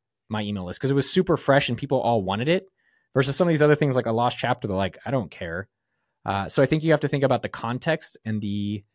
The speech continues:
really demand if it's something that they actually want. And so those are the two that, that worked best for me and our team.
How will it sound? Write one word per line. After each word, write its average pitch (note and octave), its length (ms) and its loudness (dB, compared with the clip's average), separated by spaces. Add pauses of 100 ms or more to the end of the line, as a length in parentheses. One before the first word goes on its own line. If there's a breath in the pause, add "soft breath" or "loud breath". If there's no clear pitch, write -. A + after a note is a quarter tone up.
(440)
really G#3+ 220 6
demand G2 600 -2
if G2+ 120 -12
it's A2+ 120 -6
something B2+ 200 -2
that G2+ 140 -6
they E2+ 60 -6
actually F#2+ 380 -6
want. D#2+ 440 -8
And G2+ 100 -12
so C#3 60 2
those F3 180 8
are F#3 60 6
the D3+ 100 4
two C#3+ 320 0
that, A2+ 220 2
that A2 120 -2
worked G#2 300 -6
best F#2+ 380 -6
for F#2+ 180 -12
me E2 200 -12
and E2 80 -14
our D2+ 100 -12
team. - 260 -20